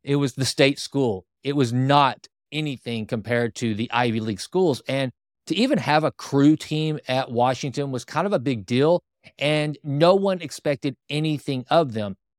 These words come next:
Yale, Harvard, Cornell, all the, the Ivies, they were the top of their game in crew.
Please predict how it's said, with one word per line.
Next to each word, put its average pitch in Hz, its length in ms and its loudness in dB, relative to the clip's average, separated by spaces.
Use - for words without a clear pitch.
Yale, 147 720 4
Harvard, 151 560 0
Cornell, 147 520 -2
all 165 280 6
the, 208 260 4
the 139 200 -6
Ivies, 127 560 0
they 131 460 2
were 135 500 4
the 117 380 -2
top 127 320 -2
of 139 60 -6
their 139 80 0
game 120 400 -2
in 120 200 -4
crew. 147 440 0